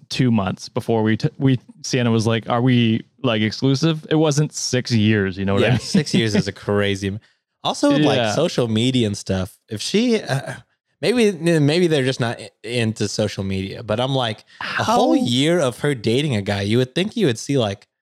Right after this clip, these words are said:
Speaker 2: post of them together or something.
Speaker 1: Especially if, like, you're a really good friend, like, you would hang out with them, obviously, right?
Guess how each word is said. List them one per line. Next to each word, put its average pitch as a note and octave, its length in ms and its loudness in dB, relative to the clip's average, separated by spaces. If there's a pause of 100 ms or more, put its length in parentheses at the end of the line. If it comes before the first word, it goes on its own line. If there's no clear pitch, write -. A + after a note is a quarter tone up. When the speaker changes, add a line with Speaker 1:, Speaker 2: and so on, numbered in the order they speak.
(460)
Speaker 2:
post D3 320 -2
of D3 120 -2
them C#3 180 0
together E3 1120 0
or G2+ 300 -2 (120)
something. D#3+ 340 -2
Speaker 1:
Especially G3+ 200 0
if, B3 100 -2
like, D#3+ 160 2
you're A#2+ 180 2
a A2+ 40 0
really B2 320 2
good B2 140 0
friend, A#2 380 0
like, G2+ 200 -2
you B2 120 2
would A#2+ 300 -2
hang C3 320 -2
out B2+ 140 0
with A#2+ 180 -2
them, - 180 0
obviously, G3+ 520 -2
right? D#3+ 340 0